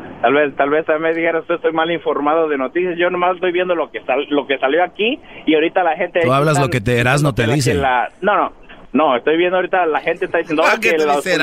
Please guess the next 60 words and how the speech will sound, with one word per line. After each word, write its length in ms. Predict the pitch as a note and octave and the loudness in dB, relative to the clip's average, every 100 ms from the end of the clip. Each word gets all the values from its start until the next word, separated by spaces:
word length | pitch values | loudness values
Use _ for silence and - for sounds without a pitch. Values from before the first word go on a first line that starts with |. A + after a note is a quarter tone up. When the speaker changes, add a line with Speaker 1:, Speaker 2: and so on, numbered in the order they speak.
| D#3 | 2
Speaker 3:
Erasmo? 120 | E3+ | 0
Speaker 1:
llegaron 340 | F#3 F#3 F#3+ E3 | 0 0 0 0
a 40 | |
las 220 | D3 C#3 | 0 0
dos, 200 | E3+ F3+ - - - - - - | -2 -2 -4 -12 -12 -10 -6 -2
a 80 | D3 | 0
las 220 | D3+ C#3 | 0 0
dos 220 | F3 F#3+ | -2 0
de 80 | G3+ | 0
la 120 | E3 | 0
tarde 360 | - F3 G3 F#3+ | 0 0 0 -2
y 60 | |
que 140 | E3 D#3+ | -2 -2
no 120 | D#3+ | -2
hicieron 360 | F3+ F#3 F3 D#3+ | 0 0 0 0
nada, 240 | D#3+ C#3+ | 0 0
¿por 160 | C3+ B2+ | -2 -2
qué 100 | D#3 | 0
no 120 | F3 | 0
los 140 | F3 - | 0 0
pararon?". 420 | D#3 D#3+ D3 - - - - | 0 0 -2 -6 -16 -12 -2
Si 100 | D#3 | 0
los 180 | D#3 | 0
hubiesen 400 | D3 F3+ G#3+ A3+ | 0 0 2 0
parado, 500 | A3 G#3 G#3+ E3+ E3+ - - | 0 0 2 0 -2 -6 -8
hubiesen 440 | B2+ D3+ F#3+ A3 | -2 0 0 0
estado 280 | G#3 G#3+ G#3+ | 0 0 0
una, 260 | G#3+ G3+ F#2+ | 0 -4 -4
una, 340 | F#3+ G3+ G3 | -4 0 0
un 160 | F#3 G3+ | 0 -2
batallón, 480 | G3+ G3 G3 G#3 E3 | -2 0 0 0 -2
¿ves 120 | F3 F3 | -4 -4
cómo 200 | G#3 G#3 | -2 -2
les 120 | G3 | -4
estaban 360 | F3+ G3 G3 | -2 -2 0
hablando 340 | F#3+ F#3+ F#3+ F3 | -2 -2 -2 -2
a 40 | |
los 100 | E3+ | -4
policías? 500 | - F3 E3+ D#3 B2 - | -4 -4 -2 0 -2 -4
Speaker 2:
Y 80 | C3 | -4
si 120 | C#3 | 0
Speaker 1:
Los 80 | C#3+ | 0
Speaker 2:
ya 60 | |
sabes, 260 | C#3+ D#3 D#3 | 2 2 2
Speaker 1:
policías 80 | F#3+ | 2
Speaker 2:
y 100 | C#3+ | 0
si, 60 | - | 0
Speaker 1:
vienen 160 | F3+ | 0
y 40 | D3+ | 0
Speaker 2:
y 40 | |
si, 80 | A#2+ | 0
Speaker 1:
ponen, 300 | F#3+ G3 E3+ | 0 0 -2
Speaker 2:
y 100 | C#3+ C3 | -4 0
si 160 | C3+ | 2
yo 60 | D3+ | 2
ya 140 | E3 D3+ | 2 2
sé 100 | D#3+ | 2
Speaker 1:
ponen 220 | - C#3 | 0 0
Speaker 2:
que, 40 | F#3+ | 0
Speaker 1:
armadura. 680 | G3 G3 F#3+ G3+ E3 F3+ | 2 0 0 0 0 -4